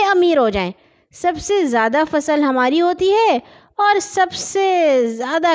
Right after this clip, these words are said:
کم امیر ہم لوگ ہیں۔ اب اس طریقے کو ختم کر دینا چاہیے۔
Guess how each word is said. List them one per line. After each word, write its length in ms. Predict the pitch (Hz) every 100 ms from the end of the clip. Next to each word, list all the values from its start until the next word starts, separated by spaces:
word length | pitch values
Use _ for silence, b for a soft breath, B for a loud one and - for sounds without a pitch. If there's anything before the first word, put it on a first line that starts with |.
| 311
کم 220 | 269 254 247
امیر 420 | 226 233 254 294 320 - -
ہم 180 | 277 262
لوگ 200 | 208 180
ہیں۔ 160 | 175 151 - b b b b -
اب 200 | 370 330 - -
اس 240 | 254 -
طریقے 480 | 226 202 196 - 220
کو 180 | 285 -
ختم 500 | - - 254 254 233
کر 160 | 208
دینا 280 | 190 175 175
چاہیے۔ 360 | 170 175 165